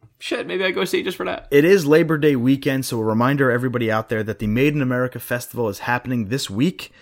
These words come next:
Speaker 2: So, or this weekend, it's happening, like, today. So if you're listening to this and you wanna get a pass for tomorrow, go.
Speaker 1: Hope you bought a
Speaker 2: But,
Speaker 1: poncho.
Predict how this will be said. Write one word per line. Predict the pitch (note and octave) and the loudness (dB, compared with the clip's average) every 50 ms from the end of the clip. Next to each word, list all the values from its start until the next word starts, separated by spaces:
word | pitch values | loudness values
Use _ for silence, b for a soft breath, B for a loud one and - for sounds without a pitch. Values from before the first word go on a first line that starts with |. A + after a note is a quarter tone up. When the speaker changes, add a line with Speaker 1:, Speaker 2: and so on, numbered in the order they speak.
| b b b b | b b b b
Speaker 2:
So, | b - G#2+ G#2 G#2 G2+ | b -2 0 0 0 0
or | F2+ - A2 G2+ | -2 -4 -6 -4
this | G#2 A2+ G#2+ - | -4 -6 -6 0
weekend, | A2 C#3 D3 - D#3+ D3+ C#3+ | 0 0 0 0 -2 -4 -4
it's | A2+ - | -6 -6
happening, | A2 G#2 - - A2 G2+ | -6 -6 -6 -4 -6 -6
like, | F2+ F#2+ F#2+ - - | -4 -6 -6 -6 -8
today. | - - G#2+ A2 B2 C3+ D3 D3 D3 D3 B B B | -8 -4 0 2 2 2 2 0 -2 -4 B B B
So | - A#2 | -6 -6
if | A2 G#2+ | -4 -2
you're | A#2 A#2 | 0 2
listening | C#3 D3+ D3 - D3+ D3 | 2 2 2 0 -2 -2
to | C#3+ | 0
this | C#3+ C#3+ C3+ C#3 | 0 0 0 -2
and | - G#2+ | -4 -4
you | G#2+ | -2
wanna | A2 A#2+ A#2 | -2 -2 -2
get | B2 A2 | -2 -2
a | G2+ | -4
pass | - - B2+ B2 A#2+ - | -4 -4 -4 -2 -2 -2
for | - D3 C#3+ | -2 -2 0
tomorrow, | - D3+ D#3 D#3 D3 C#3 B2+ A2+ G#2+ | 2 2 4 4 6 6 4 4 2
go. | G2 G2 F#2+ | 2 0 0
Speaker 1:
Hope | F2 E2+ F2 - | 0 0 -2 -2
you | A#2 | -4
bought | G#2 G2+ G#2 A#2 B2 | -4 0 0 0 0
a | B2+ | 0
Speaker 2:
But, | B2+ | 0
Speaker 1:
poncho. | C3 A#2 G2+ F#2+ F#2 - F#2 F2+ F2+ F2+ | 0 2 2 2 0 0 0 -2 -2 -4